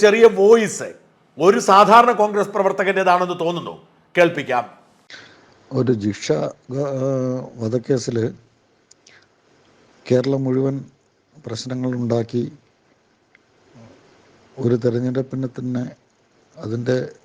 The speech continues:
Speaker 2: രീതിയെ തന്നെ മാറ്റി മറിച്ച സംഭവങ്ങളുണ്ടായിട്ടുണ്ട്. അതുകൊണ്ട് തന്നെ ഒരു സർക്കാരിന് മാറ്റവും ഉണ്ടായിട്ടുണ്ട്. ഇന്നൊരു ജോയി മരിച്ചു.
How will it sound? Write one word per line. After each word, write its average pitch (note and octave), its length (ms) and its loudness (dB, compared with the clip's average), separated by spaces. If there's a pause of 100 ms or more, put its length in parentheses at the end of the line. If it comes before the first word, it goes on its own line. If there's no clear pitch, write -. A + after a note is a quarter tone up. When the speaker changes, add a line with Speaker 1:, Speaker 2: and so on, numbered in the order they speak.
(420)
Speaker 2:
രീതിയെ B2+ 440 -2
തന്നെ B2+ 140 -6 (100)
മാറ്റി A#2 340 -6 (260)
മറിച്ച A2+ 280 -8 (120)
സംഭവങ്ങളുണ്ടായിട്ടുണ്ട്. G#2+ 1040 -6 (960)
അതുകൊണ്ട് B2+ 420 0
തന്നെ B2+ 200 -4
ഒരു A#2+ 180 -6
സർക്കാരിന് A#2+ 600 -6 (1600)
മാറ്റവും A#2 480 -2
ഉണ്ടായിട്ടുണ്ട്. F2+ 540 -12 (1120)
ഇന്നൊരു A2+ 260 0 (100)
ജോയി A#2+ 400 0
മരിച്ചു. G#2 320 -10